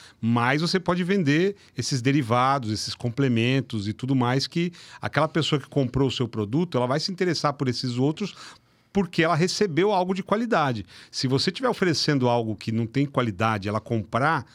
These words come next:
aí você vai oferecer outras coisas, ela já teve uma experiência ruim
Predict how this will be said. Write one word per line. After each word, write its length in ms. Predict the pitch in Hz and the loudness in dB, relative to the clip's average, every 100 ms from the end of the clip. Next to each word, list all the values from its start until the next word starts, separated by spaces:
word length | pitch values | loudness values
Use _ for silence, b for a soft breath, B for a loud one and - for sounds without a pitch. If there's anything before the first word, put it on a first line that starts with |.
| B B B B - | B B B B -10
aí 180 | 104 | -4
você 220 | 113 123 120 | -2 -2 0
vai 100 | 123 | -2
oferecer 380 | - 120 - | 0 -2 0
outras 300 | 131 139 117 - | -2 0 -4 -2
coisas, 400 | 156 170 120 104 | 0 2 0 0
ela 160 | 131 | 0
já 140 | 131 139 | 0 -2
teve 200 | 185 202 | -2 -2
uma 140 | 208 | -4
experiência 540 | 175 180 165 160 165 | -2 -2 0 0 0
ruim 400 | 147 143 139 175 | -2 0 2 0